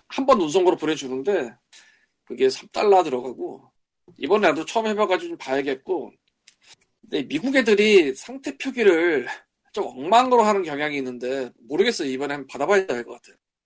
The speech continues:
내가 십 년 전에 엘피, 그러니까 바이닐 살 때는, 레코드판 살 때는 벨이 굿이 붙어 있으면 이거는 기스가 많은데 들을 만은 할 거야, 그거는. 그때는.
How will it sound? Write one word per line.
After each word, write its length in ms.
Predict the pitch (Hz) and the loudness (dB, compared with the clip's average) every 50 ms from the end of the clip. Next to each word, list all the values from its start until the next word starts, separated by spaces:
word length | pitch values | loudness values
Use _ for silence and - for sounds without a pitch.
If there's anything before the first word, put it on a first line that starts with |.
| _ _ _ | _ _ _
내가 140 | - - 135 - | -12 -10 -10 -8
십 140 | - 240 240 | -8 -8 -6
년 140 | 247 254 254 | -6 -2 0
전에 240 | 240 233 214 165 143 | 2 2 2 4 2
엘피, 460 | 143 147 147 - - 220 196 180 170 | 2 0 -2 -4 0 4 4 4 4
그러니까 260 | - - 139 - 135 - | 4 0 -10 -10 -10 -4
바이닐 480 | - 147 156 175 196 202 190 190 175 | 0 4 4 4 6 6 4 4 4
살 180 | 165 185 180 170 | 2 0 -4 -2
때는, 360 | - 160 160 175 185 170 170 | -2 -4 -4 -4 -8 -8 -8
레코드판 380 | - 131 - 190 185 190 180 160 | -8 -4 -2 -2 -2 -2 -4 -6
살 140 | 160 170 165 | -6 -8 -8
때는 420 | - 156 160 175 170 151 117 - _ _ _ _ _ _ _ _ _ _ _ _ - | -8 -8 -6 -6 -8 -8 -8 -12 _ _ _ _ _ _ _ _ _ _ _ _ -12
벨이 320 | - - 156 170 214 240 | -4 2 4 4 4 4
굿이 260 | 220 - 151 151 202 202 | 2 0 -6 -4 -4 -2
붙어 220 | 175 190 - 214 | -2 0 4 6
있으면 380 | 196 180 - 185 180 202 202 196 | 6 6 4 0 -2 0 0 0
이거는 380 | 160 131 131 127 175 185 190 185 | -2 -6 -6 -4 -4 -4 -4 -6
기스가 420 | - - 135 - - 175 214 208 | -8 -8 -10 -8 -6 -2 -2 -2
많은데 320 | 139 139 139 147 160 196 190 | -2 -2 -4 -2 0 0 0
들을 180 | - 160 151 160 | 0 0 -6 -4
만은 200 | 160 165 160 160 | -4 -4 -4 -2
할 120 | 185 202 | -4 -4
거야, 320 | 202 220 208 196 170 151 127 | -2 2 2 2 2 2 -2
그거는. 320 | 117 131 123 156 156 127 | -6 -12 -12 -12 -12 -14
그때는. 380 | _ _ _ - 135 127 120 117 | _ _ _ -4 -4 -4 -4 -6